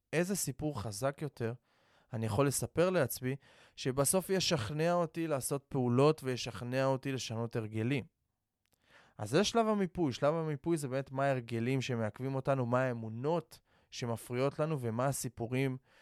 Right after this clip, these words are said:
שכבר לא תורמים לנו, שאנחנו מספרים לעצמנו. והדבר השלישי זה פעולה, או יותר נכון פעולות.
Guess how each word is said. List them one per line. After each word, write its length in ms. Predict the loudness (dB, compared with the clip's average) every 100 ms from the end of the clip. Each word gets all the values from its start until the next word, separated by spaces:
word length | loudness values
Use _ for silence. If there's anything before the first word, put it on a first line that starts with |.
| -20 _
שכבר 380 | -12 -10 -2 2
לא 120 | 4
תורמים 460 | 4 2 0 -2 0
לנו, 240 | 0 0
שאנחנו 320 | -2 -4 -4 -6
מספרים 560 | -4 -4 -4 0 4
לעצמנו. 480 | 4 2 -4 -10 -12 -20 _ _ -20 -20 -20 _ _
והדבר 420 | 0 2 4 4
השלישי 600 | 2 0 -2 2 2 0 -4 _ _ _ _ _
זה 160 | -6 -2
פעולה, 480 | 0 0 2 2 2 -2 _ _ _ _ _ -8
או 60 |
יותר 240 | -4 0 0
נכון 280 | 2 0 0
פעולות. 640 | -2 0 0 0 -2 -10